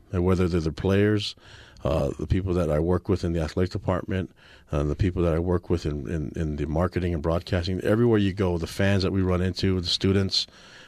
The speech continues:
um, it's big time, big time. And, and I'm, I just,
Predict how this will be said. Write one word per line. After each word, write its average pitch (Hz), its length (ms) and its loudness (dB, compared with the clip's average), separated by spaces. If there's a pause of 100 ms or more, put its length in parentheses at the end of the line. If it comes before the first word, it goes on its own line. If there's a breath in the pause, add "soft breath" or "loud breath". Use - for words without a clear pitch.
(100 loud breath)
um, 85 360 0 (360 loud breath)
it's - 280 0 (240)
big 95 200 2
time, 90 400 -2
big 82 180 -2
time. 80 240 -2
And, 82 160 0
and 85 100 0
I'm, 85 260 0
I 87 180 2
just, - 340 -6